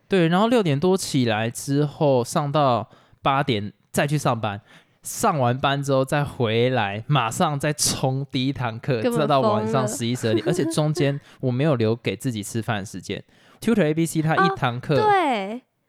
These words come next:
Speaker 2: 我还记得那时候你都叫我帮你买饭，然后可能帮你买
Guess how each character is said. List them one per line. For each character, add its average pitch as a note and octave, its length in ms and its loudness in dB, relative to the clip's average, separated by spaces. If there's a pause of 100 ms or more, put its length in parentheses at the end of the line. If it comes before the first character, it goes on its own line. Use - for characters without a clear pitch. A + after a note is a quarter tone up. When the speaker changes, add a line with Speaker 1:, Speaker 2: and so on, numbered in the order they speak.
Speaker 2:
我 C#4+ 100 -2
还 C4+ 120 2
记 E4+ 200 -4
得 C4+ 140 0
那 C#4+ 120 2
时 C4+ 140 -2
候 A3+ 100 2
你 G3 140 -2
都 G#3 120 0
叫 A#3+ 220 0
我 F#3 60 -2
帮 G3+ 200 -4
你 G3+ 80 -4
买 G3 220 -6 (100)
饭， G3+ 160 -6 (120)
然 A3+ 120 0
后 B3 80 2
可 C#4+ 140 -4
能 G3+ 160 -2
帮 G#3+ 180 -2
你 A3 120 -4
买 F#3+ 260 -6